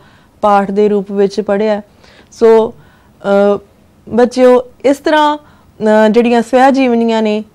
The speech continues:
ਚੋਨਵੇਂ ਸਾਹਿਤਕਾਰਾਂ ਦੇ ਵੱਲੋਂ, ਅਹ, ਲਿਖੀਆਂ ਗਈਆਂ ਨੇ, ਉਹਨਾਂ ਸਵੈ ਜੀਵਨੀਆਂ ਨੂੰ ਅਸੀਂ, ਅਹ,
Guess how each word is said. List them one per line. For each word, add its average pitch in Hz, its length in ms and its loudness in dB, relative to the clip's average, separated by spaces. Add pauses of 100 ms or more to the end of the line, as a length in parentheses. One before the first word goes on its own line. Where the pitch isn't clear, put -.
(120)
ਚੋਨਵੇਂ 254 400 0
ਸਾਹਿਤਕਾਰਾਂ 214 640 0
ਦੇ 208 140 -2
ਵੱਲੋਂ, 202 400 -2
ਅਹ, - 600 -6
ਲਿਖੀਆਂ 208 500 -2
ਗਈਆਂ 247 320 0
ਨੇ, 247 180 -4 (340)
ਉਹਨਾਂ 262 280 0
ਸਵੈ 226 240 0
ਜੀਵਨੀਆਂ 214 500 -2
ਨੂੰ 208 220 -4 (140)
ਅਸੀਂ, 196 360 -4
ਅਹ, - 640 -8